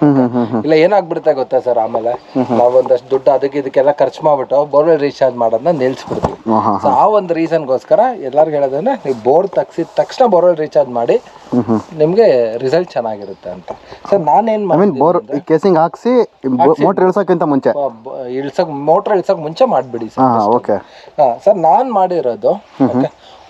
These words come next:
Speaker 2: ಓಪನ್, ಆ, ವೆಲ್ ಬೋರ್ವೆಲ್ ರೀಚಾರ್ಜ್ ಅಂತ ಸರ್.
Speaker 1: ಹ್ಮ್, ಹ್ಮ್.
Speaker 2: ಎರಡು ಮೆಥಡ್ ಇದೆ ಸರ್. ಒಂದು
Speaker 1: ಹ್ಮ್, ಹ್ಮ್.
Speaker 2: ಕ್ಲೋಸ್ಡ್.
Speaker 1: ಹ್ಮ್, ಹ್ಮ್.
Speaker 2: ಓಕೆ. ಇನ್ನೊಂದು ಓಪನ್ ವೆಲ್ ಅಲ್ಲಿ ನಾನ್ ಮಾಡಿರೋದು ಸಿಂಗಲ್ ರಿಂಗ್ ಮೆಥಡ್.
Speaker 1: ಹ್ಮ್, ಹ್ಮ್.
Speaker 2: ಇನ್ನೊಂದು ಡಬಲ್ ರಿಂಗ್ ಬರುತ್ತೆ.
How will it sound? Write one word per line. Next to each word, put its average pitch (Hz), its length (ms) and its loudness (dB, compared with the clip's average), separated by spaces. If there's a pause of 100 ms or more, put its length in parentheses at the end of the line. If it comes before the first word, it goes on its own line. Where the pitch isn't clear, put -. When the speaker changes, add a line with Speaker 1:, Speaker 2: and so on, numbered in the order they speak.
Speaker 2:
ಓಪನ್, 202 460 0 (340)
ಆ, 131 160 2
ವೆಲ್ 139 280 2
ಬೋರ್ವೆಲ್ 131 360 0
ರೀಚಾರ್ಜ್ 113 420 -2
ಅಂತ 101 180 -12
ಸರ್. 104 200 -10 (200)
Speaker 1:
ಹ್ಮ್, 127 160 2
ಹ್ಮ್. 113 140 2
Speaker 2:
ಎರಡು 202 220 2
ಮೆಥಡ್ 147 320 0
ಇದೆ 110 180 -6
ಸರ್. 110 260 -12
ಒಂದು 147 180 0
Speaker 1:
ಹ್ಮ್, 196 40 0
ಹ್ಮ್. 220 100 0
Speaker 2:
ಕ್ಲೋಸ್ಡ್. 160 500 0 (400)
Speaker 1:
ಹ್ಮ್, 123 120 0
ಹ್ಮ್. 110 220 0
Speaker 2:
ಓಕೆ. - 440 -6 (100)
ಇನ್ನೊಂದು 240 280 4
ಓಪನ್ 240 340 0
ವೆಲ್ 180 200 0
ಅಲ್ಲಿ 226 160 0
ನಾನ್ 208 300 2
ಮಾಡಿರೋದು 180 460 0
ಸಿಂಗಲ್ 240 460 2
ರಿಂಗ್ 147 260 -2
ಮೆಥಡ್. 107 280 -6
Speaker 1:
ಹ್ಮ್, - 320 -2
ಹ್ಮ್. 117 80 0
Speaker 2:
ಇನ್ನೊಂದು 233 240 2
ಡಬಲ್ 160 320 0
ರಿಂಗ್ 160 220 -2
ಬರುತ್ತೆ. 117 300 -4